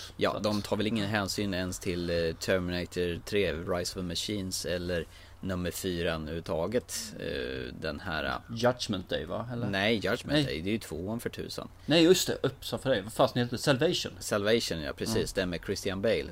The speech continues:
Speaker 1: den som är typ sån här
Speaker 2: Nej, de kan vi radera bort, tycker jag också, så
Speaker 1: Mm.
Speaker 2: att, eh.
Speaker 1: Fast jag tycker ändå att Salvation var någon slags, eh, rätt s-, eh, fränt försök att göra en sån här Wasteland efter, efter Skynets förfall, när, liksom när allting hade,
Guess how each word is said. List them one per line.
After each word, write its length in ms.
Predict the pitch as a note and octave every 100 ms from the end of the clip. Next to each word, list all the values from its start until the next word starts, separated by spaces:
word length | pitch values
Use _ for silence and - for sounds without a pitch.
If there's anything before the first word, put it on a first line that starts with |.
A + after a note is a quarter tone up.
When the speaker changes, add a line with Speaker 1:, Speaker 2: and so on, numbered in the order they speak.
| -
Speaker 1:
den 160 | F#2+
som 180 | E2+ F2
är 300 | E2 F2+ -
typ 180 | - F2 -
sån 160 | F#2+
här 320 | E2 B2+ B2+ -
Speaker 2:
Nej, 80 | C#3
de 160 | D#3
kan 160 | C#3+ D3+
vi 80 | C#3+
radera 320 | C#3 C3+ C3
bort, 360 | C#3+ C#3 - -
tycker 240 | - A#2+ B2
jag 100 | A2+
också, 280 | - -
så 140 | G#2+ G#2+
Speaker 1:
Mm. 80 | G#2+
Speaker 2:
att, 20 |
eh. 60 | G#2+ G#2 - - -
Speaker 1:
Fast 180 | D#3+ D#3
jag 100 | E3+
tycker 200 | F#3+ G3+
ändå 160 | D3
att 80 | G3+
Salvation 580 | - D4+ D3 B3 - G3
var 120 | E3+
någon 120 | D3 C#3
slags, 520 | - C3+ - - -
eh, 320 | C3+ C3 A#2
rätt 180 | A#2+ A#2+
s-, 180 | - G#2+
eh, 220 | A2 A#2 -
fränt 360 | - A2+ A2 -
försök 480 | A2+ A#2 G#2 -
att 100 | G#2
göra 220 | G#2 G2+ F#2
en 80 |
sån 120 | F#2 F#2
här 80 | G2 G2
Wasteland 420 | F#2+ - F#2 F2+
efter, 560 | F2+ - - F2+ E2+ E2+ - - -
efter 300 | B2 - G#3+
Skynets 840 | - G#2 F2+ F2+ - - - - -
förfall, 440 | - F2+ G2 D#2+ E2
när, 220 | F2 D#2 - F#2+
liksom 340 | F2+ - E2
när 80 | F2
allting 420 | F2+ - G2+ F2
hade, 280 | E2 F#2